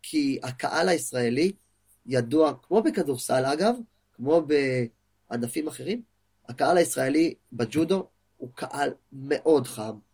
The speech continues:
ממלא את האולם משעות הבוקר המוקדמות, דבר שלא קיים כמעט באף מקום בעולם, באף טורניר בעולם, בישראל, בתל אביב, שנתיים ברציפות, אם ניקח את אליפות אירופה שלוש שנים ברציפות, מהבוקר עד הערב, האולם מפוצץ. אין לך מקום.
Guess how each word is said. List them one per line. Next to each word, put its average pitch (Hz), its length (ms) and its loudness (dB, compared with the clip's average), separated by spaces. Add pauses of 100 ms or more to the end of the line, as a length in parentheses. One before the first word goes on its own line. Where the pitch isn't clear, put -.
(160)
ממלא 139 380 2
את 170 140 0
האולם 156 320 4
משעות 156 320 -4
הבוקר 156 300 -2
המוקדמות, 139 460 -2
דבר 135 220 0
שלא 160 280 -2
קיים 160 180 -2
כמעט 156 200 -6
באף - 360 -8
מקום 143 280 -4
בעולם, 123 360 -2 (520)
באף - 260 -2
טורניר 165 340 2
בעולם, 135 520 2 (760)
בישראל, 127 500 2
בתל 139 300 0
אביב, 170 380 2 (180)
שנתיים 160 440 0
ברציפות, 143 540 -2 (120)
אם 175 160 0
ניקח 151 220 -6
את 143 100 -8
אליפות 131 300 -6
אירופה 131 240 -6
שלוש 160 260 -4
שנים 190 160 -2
ברציפות, 185 400 -2 (360)
מהבוקר 185 580 4 (400)
עד 185 200 2
הערב, 180 360 4 (400)
האולם 139 320 2
מפוצץ. - 720 -4 (360)
אין 185 100 4
לך 202 160 2
מקום. 143 380 -2